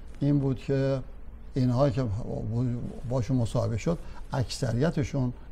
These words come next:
دوستا یا وزرای هویدا بودن و <clears throat> آقای دکتر میلانی مستقیماً خود هویدا رو فکر کنم نمیشناختش، ولی ما از اول میشناختیمش. مراحل مختلف طی سالها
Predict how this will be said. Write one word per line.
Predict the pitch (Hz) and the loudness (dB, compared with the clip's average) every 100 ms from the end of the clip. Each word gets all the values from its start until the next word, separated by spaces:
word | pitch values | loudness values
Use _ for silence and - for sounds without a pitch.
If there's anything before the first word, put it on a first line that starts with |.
| - | -2
دوستا | 131 113 - 143 | 0 0 4 6
یا | 143 135 | 8 4
وزرای | 117 110 117 135 123 | 2 0 4 6 6
هویدا | 104 110 110 | 4 -2 -4
بودن | 107 117 92 - - - - - - - 127 | -6 -6 -6 -8 -10 -12 -12 -10 -12 -2 2
و | 135 113 104 - - - - - | 2 0 -6 -10 -12 -10 -10 2
<clears throat> | 135 147 135 117 - - | 8 10 8 4 -4 -6
آقای | - 131 127 123 113 110 - - | 0 4 4 4 4 2 -2 0
دکتر | 123 - | 0 4
میلانی | 117 120 117 110 135 180 - - - - - 143 - 151 | 4 4 6 6 6 6 2 -6 -10 -10 -10 -10 -6 2
مستقیماً | 123 - 123 127 156 | 2 4 2 4 2
خود | - 135 | 2 2
هویدا | 113 110 120 143 | 2 2 2 4
رو | 151 143 - - - | 4 0 -8 -14 -2
فکر | 143 147 | 2 4
کنم | 143 135 | 6 6
نمیشناختش، | 131 104 - 92 - - - - 139 | 4 0 -2 -4 -4 -8 -10 -6 0
ولی | 147 | 4
ما | 160 160 160 - - - - - | 4 4 2 -2 -10 -12 -14 -2
از | 143 127 | 0 0
اول | - 135 127 143 143 | 2 2 2 4 4
میشناختیمش. | 123 156 - 170 - 160 160 - | 4 2 2 0 0 0 2 0
مراحل | 151 135 135 131 165 | 0 2 4 4 4
مختلف | 151 123 - 127 165 - | 4 2 0 0 0 0
طی | 156 165 | 0 0
سالها | - 139 135 127 143 190 | 2 4 6 6 4 4